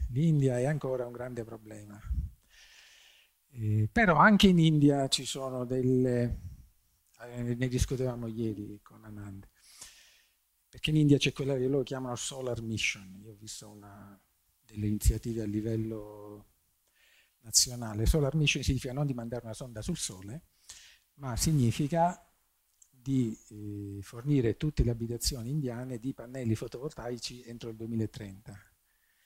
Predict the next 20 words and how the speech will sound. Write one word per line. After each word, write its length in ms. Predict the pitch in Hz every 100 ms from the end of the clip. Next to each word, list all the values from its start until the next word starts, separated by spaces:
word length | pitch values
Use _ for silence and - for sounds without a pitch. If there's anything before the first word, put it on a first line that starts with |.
| _ _ _
Gli 100 | 107
indiani 340 | 110 127 113
sono 220 | 110 110
tanti, 560 | 160 151 127 113 107 110 135
le 100 | 120
abitazioni 540 | 123 123 120 120 139 123
indiane 420 | 117 123 156 -
<laughs> 0 |
sono 240 | - 123
tante, 420 | - 139 123 110 107
quindi 220 | 120 113
è 40 |
difficilissimo 720 | 107 104 127 151 135 - 107 120
da 100 | 151
fare, 340 | - 95 98
però 200 | - 123 104
questa 280 | 113 -
iniziativa 760 | 104 107 - 120 117 113 113 -
almeno 520 | 120 113 113 113 113
c'è. 260 | - 113